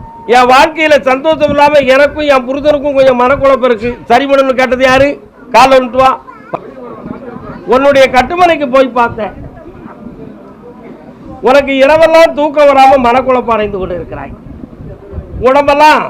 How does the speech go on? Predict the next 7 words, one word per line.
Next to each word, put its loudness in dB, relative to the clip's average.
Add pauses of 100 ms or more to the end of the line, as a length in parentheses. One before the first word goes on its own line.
(240)
அக்னியா 0 (220)
எரியக்கூடிய -2
அளவுக்கு 0 (100)
டென்ஷன் -2
இருக்கு -6 (100)
உடம்புல. -12 (960)
அது 0